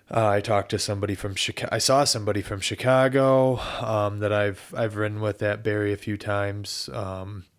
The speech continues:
that is significantly faster, so I usually only see him for a few minutes.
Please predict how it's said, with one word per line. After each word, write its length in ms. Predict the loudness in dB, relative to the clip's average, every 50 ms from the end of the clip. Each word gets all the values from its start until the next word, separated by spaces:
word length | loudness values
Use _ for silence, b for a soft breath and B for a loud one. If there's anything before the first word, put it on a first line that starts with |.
| _ _ _ _ _ _ _ _ _ _ _ -16 -8 -4
that 260 | -4 -4 -4 -4 -8 -14 -18 _ _ _ -14
is 180 | -12 -10 -8 -6
significantly 680 | -6 -6 -6 -6 -4 -6 -6 -6 -6 -10 -10 -10 -6
faster, 440 | 0 2 2 2 2 2 0 -2 0
so 160 | 0 0 0
I 60 | 0
usually 300 | 0 -2 -2 -4 -4 -4
only 160 | -4 -4 -4 -4
see 100 | -6 -6
him 120 | -6 -6
for 120 | -6 -6 -6
a 60 | -6
few 160 | -6 -8 -6
minutes. 420 | -4 -2 -2 0 -2 -2 -4 -8